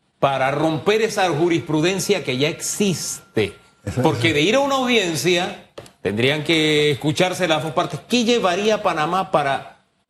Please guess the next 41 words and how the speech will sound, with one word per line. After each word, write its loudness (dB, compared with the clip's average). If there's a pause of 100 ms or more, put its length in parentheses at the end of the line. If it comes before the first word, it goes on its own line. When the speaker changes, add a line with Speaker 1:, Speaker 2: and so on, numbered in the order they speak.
(100)
Speaker 1:
para 2
que -2
la -2
Corte 0
desdijera 2
de 2
lo 0
que 0
ya 2
ha -2
dicho -4
hasta -2
este, -2 (100)
hasta 0
este 0
momento? 0 (240)
Porque, 0
insisto, 0
más 0
allá 2
de 0
lo 0
que -4
a 0
mí 0
me 2
guste, 0
más -2
allá 0
de 0
lo -2
que -2
yo 0
quiera, 0
más 0
allá 0
de 0
lo -2
que 0
yo 0
piense, 0